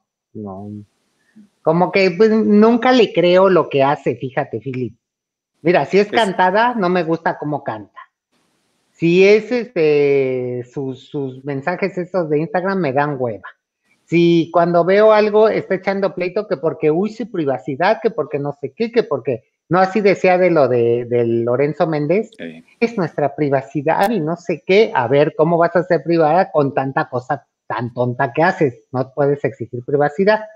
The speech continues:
Speaker 1: Pero bueno, el caso es de que ya está, ya sabemos todos que ya está levantada la demanda de divorcio contra Lorenzo Méndez,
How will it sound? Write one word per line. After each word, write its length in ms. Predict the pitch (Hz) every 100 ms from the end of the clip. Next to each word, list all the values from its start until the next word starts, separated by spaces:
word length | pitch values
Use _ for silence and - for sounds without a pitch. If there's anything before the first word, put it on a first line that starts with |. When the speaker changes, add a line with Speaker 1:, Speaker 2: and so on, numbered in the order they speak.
| - _ _ _ _ _
Speaker 1:
Pero 220 | - 175 196
bueno, 320 | 208 165 104 - _
el 200 | - 190
caso 260 | 190 240 247
es 80 | 226
de 140 | 214
que 280 | 196 151 165
ya 260 | 151 170 175
está, 340 | 175 180 175
ya 160 | 160 160
sabemos 460 | 160 165 170 160
todos 260 | - 156 160 -
que 100 | 127
ya 80 |
está 160 | 139 147
levantada 560 | 147 131 123 131 131 139
la 140 | 127
demanda 360 | 117 117 127 135
de 120 | 120
divorcio 420 | 113 117 123 143
contra 320 | 120 107 110
Lorenzo 480 | 107 107 123 131 127
Méndez, 480 | 127 131 143 175